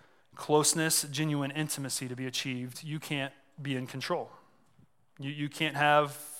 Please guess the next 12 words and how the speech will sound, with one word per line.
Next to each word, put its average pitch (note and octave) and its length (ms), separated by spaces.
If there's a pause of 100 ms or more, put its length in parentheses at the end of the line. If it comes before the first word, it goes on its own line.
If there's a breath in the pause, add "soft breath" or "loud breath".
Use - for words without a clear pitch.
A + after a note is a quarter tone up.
the D3+ 180
ace D#3+ 220
up C#3 160
your B2+ 80
sleeve. A#2 480 (320 loud breath)
You C3+ 120
can't D3+ 220
hold D3+ 200
the D#3 140
upper D3 200
hand. C#3+ 540 (1120 soft breath)
Y-, C#3+ 80